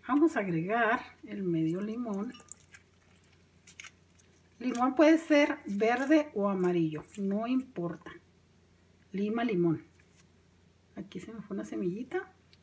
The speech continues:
Ya la saqué. Voy a agregar una poca de agua. Se supone que estas salsitas quedan así aguaditas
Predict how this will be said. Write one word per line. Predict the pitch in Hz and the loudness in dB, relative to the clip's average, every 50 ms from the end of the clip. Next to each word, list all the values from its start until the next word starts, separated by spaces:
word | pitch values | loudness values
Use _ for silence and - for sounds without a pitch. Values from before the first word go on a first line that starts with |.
| - - _ _ _ _ _ _ _ _ _ _ _ - | -20 -20 _ _ _ _ _ _ _ _ _ _ _ -8
Ya | 208 196 180 165 | -6 -4 -4 -4
la | 160 165 160 | -4 -4 -6
saqué. | - - 160 - - - 262 320 427 453 - - - - _ _ _ _ _ _ _ _ _ _ _ _ _ _ _ - - _ _ _ _ | -10 -12 -12 -12 -4 2 2 2 2 2 -2 -14 -20 -20 _ _ _ _ _ _ _ _ _ _ _ _ _ _ _ -20 -20 _ _ _ _
Voy | 339 254 214 220 226 233 | -2 2 4 4 6 6
a | 233 | 4
agregar | 220 220 196 185 185 185 214 233 262 269 262 - - - - - - _ _ - | 2 2 0 0 0 2 4 4 4 4 4 0 -8 -20 -20 -20 -20 _ _ -8
una | - 240 214 202 202 196 | -4 -2 2 2 2 0
poca | 190 196 180 - - 170 | 0 -4 -6 -4 -4 -4
de | 160 185 214 | -2 -2 -2
agua. | 247 262 277 349 349 359 - - - - - - - - - - - - - - - - - - - - - - - - - - - - - - - - - - - - - - - - - - - - - - - - | 0 2 2 2 2 0 -6 -12 -16 -16 -18 -18 -18 -18 -16 -16 -16 -14 -14 -16 -16 -16 -16 -18 -16 -16 -16 -16 -16 -18 -18 -18 -16 -16 -14 -14 -14 -14 -14 -14 -14 -14 -14 -14 -14 -14 -14 -14 -14 -14 -14 -16 -6 -2
Se | - 302 | -2 0
supone | 294 277 254 - 302 311 392 415 | 0 0 2 6 6 6 6 6
que | - | 4
estas | 370 - - 392 - | 0 2 0 0 2
salsitas | - 330 302 - 254 - 294 311 - | 2 2 2 2 2 2 2 2 2
quedan | - 311 294 294 294 320 | 4 6 8 10 10 10
así | 311 294 - 254 240 240 262 285 - - - _ | 8 8 4 0 0 2 0 0 -2 -6 -12 _
aguaditas | - 226 220 233 233 220 208 196 202 196 - 311 359 381 | -2 0 0 2 2 2 2 2 -2 0 2 2 2 2